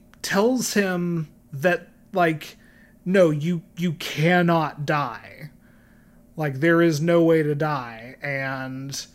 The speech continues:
we discover that's maybe not true by the end of the movie, but it's understandable why she says that. Um,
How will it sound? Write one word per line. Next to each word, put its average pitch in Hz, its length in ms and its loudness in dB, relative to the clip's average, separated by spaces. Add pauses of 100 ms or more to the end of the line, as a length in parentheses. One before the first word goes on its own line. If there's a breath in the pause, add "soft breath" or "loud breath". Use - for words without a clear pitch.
(340 soft breath)
we 170 120 4
discover 175 360 2
that's 156 200 -2
maybe 175 260 2
not 160 180 -4
true 165 360 2
by 156 160 0
the 156 160 0
end 151 100 -4
of 143 80 -6
the 143 60 -6
movie, 160 360 2
but 151 280 -2
it's 151 160 -4
understandable 156 720 -2
why 147 180 -2
she 139 220 -6
says 160 400 -4
that. 127 500 -6 (460 loud breath)
Um, 127 720 -6